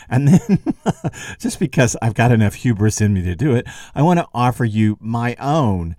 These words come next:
interpretation of what is going on in this absolute morass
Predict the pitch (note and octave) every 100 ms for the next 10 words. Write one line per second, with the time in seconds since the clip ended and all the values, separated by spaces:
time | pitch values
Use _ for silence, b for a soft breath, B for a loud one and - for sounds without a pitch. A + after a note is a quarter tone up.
0 | _ G#2+ A2 A2+ F#2+ G2 - F#2 E2+ -
1 | G2 A2+ G2+ A2+ C3+ F#3 F#3+ B2+ - A2
2 | A2 A2+ - A2 G2 F#2+ F#2 A#2+ G#2+ G#2
3 | G2+ G2+ - - A#2+ C#3 D#3+ - A#2 G#2+
4 | G2+ G2+ - G#2+ G2 G2 A2 A#2 F#2+ E2
5 | D2+